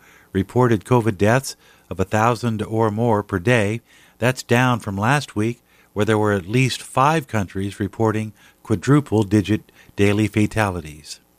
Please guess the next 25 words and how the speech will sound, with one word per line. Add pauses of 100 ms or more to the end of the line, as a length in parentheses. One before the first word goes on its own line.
(240)
Looking
at
the
U
S
numbers, (240)
deaths
now
exceed
four
hundred
and
seventy-six
thousand
in
the
United
States. (440)
Total
recoveries,
seventeen
point
five
million
people.